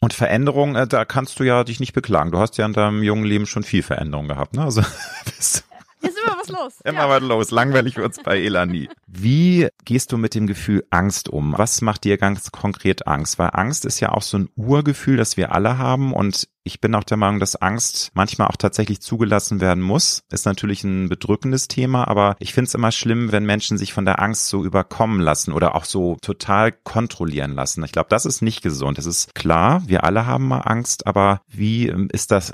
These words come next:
Speaker 1: dein Gefühl zu diesem Thema, so mit der Angst? Lässt du die ganz bewusst zu oder bist du eher ein angstfreier Mensch?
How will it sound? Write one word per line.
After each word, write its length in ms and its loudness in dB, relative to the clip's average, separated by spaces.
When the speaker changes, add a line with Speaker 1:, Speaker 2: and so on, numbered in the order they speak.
Speaker 1:
dein 340 0
Gefühl 360 0
zu 120 -6
diesem 300 -2
Thema, 360 2
so 120 -2
mit 180 2
der 160 0
Angst? 380 -2
Lässt 280 0
du 60 -2
die 240 -2
ganz 260 0
bewusst 440 -4
zu 420 2
oder 480 4
bist 180 -2
du 60 2
eher 220 2
ein 140 -2
angstfreier 680 0
Mensch? 460 0